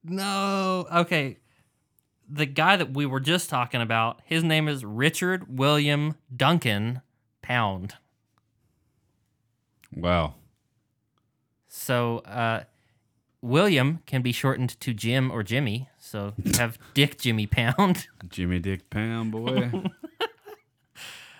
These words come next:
Speaker 1: Uh, uh, apparently it's not a, but he's a, uh, apparently there's also another guy. He's a Canadian lawyer. Oh, it's the same guy, but he's also a Canadian swimming champion. Like, I think he's won Olympic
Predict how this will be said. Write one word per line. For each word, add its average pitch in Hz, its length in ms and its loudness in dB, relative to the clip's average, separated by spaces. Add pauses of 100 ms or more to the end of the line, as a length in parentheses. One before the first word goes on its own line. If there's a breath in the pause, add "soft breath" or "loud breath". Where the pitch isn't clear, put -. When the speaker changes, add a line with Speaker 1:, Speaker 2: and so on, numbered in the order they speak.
(160 loud breath)
Speaker 1:
Uh, 151 320 4 (260)
uh, 135 280 2 (120)
apparently 131 500 -6
it's 110 160 -8
not 113 200 -6
a, 104 180 -6 (180)
but 143 160 -2
he's 156 380 -2
a, 147 80 0
uh, 120 360 -4 (180)
apparently 135 320 -6
there's 123 180 -6
also 123 280 -4
another 107 280 -6
guy. 107 340 -14
He's 110 120 -14
a 107 40 -14
Canadian 107 600 -8
lawyer. 117 420 -12 (540)
Oh, 170 80 4
it's 170 80 2
the 160 80 -6
same 185 180 0
guy, 151 300 2 (300 soft breath)
but 185 100 2
he's 208 120 0
also 202 280 0
a 185 40 2
Canadian 175 480 0
swimming 175 380 0
champion. 107 640 -4 (1500)
Like, 117 160 -8 (160)
I 117 40 -8
think 156 200 -6
he's 147 180 -4
won 120 440 0 (100)
Olympic 117 520 -6